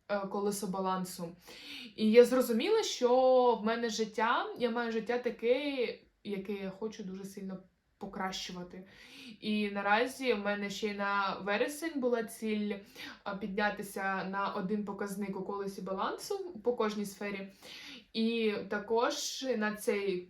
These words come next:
на цей місяць я також ставлю собі таку ціль — піднятися на один показник і розвивати його надалі, це колесо балансу, а особливо приділяти увагу такій сфері, як яскравість життя. Адже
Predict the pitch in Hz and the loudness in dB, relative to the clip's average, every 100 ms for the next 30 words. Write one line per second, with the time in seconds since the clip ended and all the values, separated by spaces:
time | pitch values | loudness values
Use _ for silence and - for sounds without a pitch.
0 | - 208 208 202 208 196 185 175 180 185 | -12 -8 -6 -6 -4 -2 -4 -4 -6 -4
1 | 247 254 214 196 190 196 190 - - 190 | -4 -4 -6 -8 -6 -6 -6 -8 -4 -4
2 | 185 180 180 180 185 180 185 - 233 294 | -4 -8 -8 -8 -8 -8 -10 -8 -6 -4
3 | - 208 185 202 202 190 - 185 190 190 | -4 -4 -6 -6 -6 -12 -8 -6 -4 -4
4 | 190 180 208 202 196 - - 185 190 202 | -4 -4 -4 -4 -8 -16 -14 -12 -6 -6
5 | 196 208 330 392 277 - 214 202 196 190 | -4 -4 -4 -4 -4 -2 0 0 -2 -6
6 | 196 196 196 190 185 180 185 175 190 320 | -2 -2 -2 -4 -6 -6 -6 -4 -4 -4
7 | 349 359 339 330 330 294 294 285 269 233 | -6 -4 -2 -2 -2 -4 -4 -4 -2 -2
8 | 196 202 - 190 269 247 208 196 202 196 | 0 -2 -6 -4 -4 -2 -2 -2 -4 -6
9 | 185 185 240 254 247 - - - 214 226 | -4 0 0 0 -4 -12 -12 -8 -4 -4
10 | - 240 247 214 202 202 196 233 220 214 | 0 2 4 2 -2 -6 -4 0 2 2
11 | 202 202 - 196 185 185 180 | -2 -6 -2 0 2 0 0